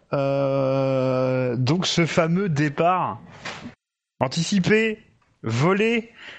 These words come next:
magistral pour d'autres, euh, de Bottas. Euh, donc, euh, qui veut expliquer ce qui s'est passé ?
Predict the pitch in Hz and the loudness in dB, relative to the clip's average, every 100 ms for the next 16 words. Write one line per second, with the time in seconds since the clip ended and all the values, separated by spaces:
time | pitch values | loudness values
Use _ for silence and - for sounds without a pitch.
0 | - - _ 165 185 226 233 202 240 254 | -20 -20 _ -4 -2 -4 -8 -4 -4 -4
1 | 180 - - 165 156 180 - 98 - - | -8 -8 -4 -2 -2 -2 -4 -10 -10 -6
2 | 135 131 131 127 127 123 123 135 160 156 | -4 -2 -2 0 0 0 0 0 2 2
3 | 151 165 214 - - - - - - - | 2 0 -2 -6 -12 -12 -10 -8 -8 -10
4 | - 120 117 113 110 110 107 104 104 104 | -4 -2 0 0 0 0 0 0 -2 -2
5 | 107 104 104 104 120 117 - 123 117 - | -2 -4 -4 -4 -2 -4 -2 -4 -2 0
6 | 156 139 139 - - 131 131 143 - 131 | 0 2 0 -2 -4 -2 0 -2 -2 -2
7 | 135 - 127 - | -2 0 0 0